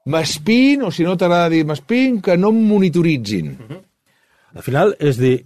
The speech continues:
Speaker 2: eh, eh, preguntar-te si val la pena, eh, que aquesta aplicació que et baixes, que aquest G P S que utilitzes contínuament, que aquesta aplicació que et fa, et converteix la teva cara en més jove o en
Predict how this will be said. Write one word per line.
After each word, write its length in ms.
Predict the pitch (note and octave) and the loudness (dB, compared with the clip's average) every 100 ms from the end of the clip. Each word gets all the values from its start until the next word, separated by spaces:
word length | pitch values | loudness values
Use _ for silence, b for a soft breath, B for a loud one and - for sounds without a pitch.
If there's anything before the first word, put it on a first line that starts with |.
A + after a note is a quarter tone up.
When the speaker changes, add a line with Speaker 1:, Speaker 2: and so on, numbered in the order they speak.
| _ | _
Speaker 2:
eh, 340 | B2+ A#2+ A2 G#2 | 2 2 2 -2
eh, 100 | B2 | -6
preguntar-te 640 | G#2 A#2+ A#2+ B2+ C#3+ F3+ C3+ | -2 0 2 2 0 -2 -4
si 220 | - D3 | -2 0
val 200 | C3 D#3 | 2 2
la 120 | D3+ | 2
pena, 320 | D#3 C#3 F#3 A#3+ _ _ _ _ - | 2 0 -2 -8 _ _ _ _ -4
eh, 360 | B2 A#2 A2 - | 0 0 -2 -4
que 280 | A#2+ G#2+ | -4 -4
aquesta 420 | G#2 B2+ C3 - C3 | -4 -6 -8 -4 -2
aplicació 480 | C3 B2 A#2+ C#3 | -2 -2 0 0
que 80 | A#2 | 0
et 60 | A2 | -2
baixes, 440 | G#2+ A2 G2+ F2+ - | 0 -2 -2 -12 -6
que 100 | G#2+ | -4
aquest 240 | B2+ A2+ | -2 -4
G 140 | A#2+ G#2 | -4 -2
P 140 | A#2+ | -2
S 180 | - A#2+ | -2 -2
que 60 | |
utilitzes 360 | A#2 A#2 A2 A#2+ | -2 -2 -4 -4
contínuament, 560 | C3 A2 A2+ A2 A2+ G2+ B B B | -2 -2 0 0 -2 -6 B B B
que 80 | C3 | -4
aquesta 340 | - C3 - | -2 -2 0
aplicació 580 | B2+ C3+ B2 B2 C#3 C#3 B2+ | 2 2 2 0 2 2 2
que 60 | |
et 120 | B2+ - | -4 -4
fa, 600 | - C3+ D3 D3+ D3 C3+ | 0 2 4 2 0 -4
et 160 | - | -4
converteix 420 | D3 B2 A2+ C#3 C3+ | -2 0 0 0 0
la 60 | |
teva 200 | B2 C#3 | 2 2
cara 180 | C3 D3 | 2 2
en 80 | D3 | 2
més 160 | C3 A#2 | 2 4
jove 260 | D3 D#3 - | 4 4 2
o 140 | C#3 | 4
en 160 | C3 | 4